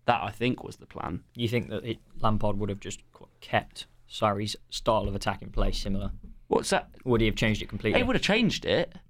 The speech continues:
Speaker 2: Yeah.
Speaker 1: but he's taken us from Conte and Mourinho, who were pragmatic managers, defensive managers, to Sarri ball, fast, free-flowing football, which we haven't seen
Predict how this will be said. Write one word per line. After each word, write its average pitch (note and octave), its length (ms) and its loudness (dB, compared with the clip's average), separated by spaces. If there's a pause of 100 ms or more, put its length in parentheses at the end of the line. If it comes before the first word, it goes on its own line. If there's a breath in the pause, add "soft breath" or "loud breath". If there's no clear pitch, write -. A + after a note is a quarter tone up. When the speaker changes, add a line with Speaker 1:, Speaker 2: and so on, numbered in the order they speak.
(100)
Speaker 2:
Yeah. B2 180 2
Speaker 1:
but - 100 -2
he's D#3+ 220 2
taken E3+ 320 2
us C#3+ 140 0
from C3 360 2 (160)
Conte C3+ 500 2
and A#2 240 2
Mourinho, A2+ 680 2 (600)
who A2+ 140 4
were A2 60 4
pragmatic A#2 680 -2
managers, F2 680 -2 (460)
defensive A2+ 540 0
managers, D2 600 -2 (240)
to G#2 380 4 (360)
Sarri C#3 400 2
ball, - 160 -6
fast, - 380 -2
free-flowing A2+ 480 2
football, G#2 280 0
which - 140 -2
we A#2 80 2
haven't B2+ 340 0
seen G#2+ 480 2